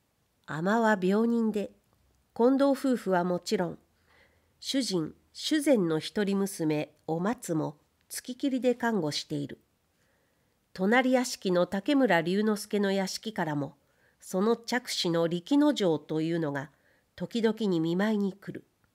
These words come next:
これだけのことが分かって、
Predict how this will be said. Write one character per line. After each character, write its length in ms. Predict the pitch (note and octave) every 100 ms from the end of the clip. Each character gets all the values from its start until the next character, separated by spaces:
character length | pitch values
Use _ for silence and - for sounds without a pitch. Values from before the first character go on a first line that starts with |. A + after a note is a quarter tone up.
| _ _ _ _ _ _ _ _ _ _
こ 140 | -
れ 100 | F3
だ 160 | G3+ A#3+
け 100 | A#3
の 140 | A3
こ 100 | A3
と 100 | G#3+
が 140 | G3+ D#3+
分 180 | D#3
か 80 | F3
っ 60 | E3
て、 320 | _ - -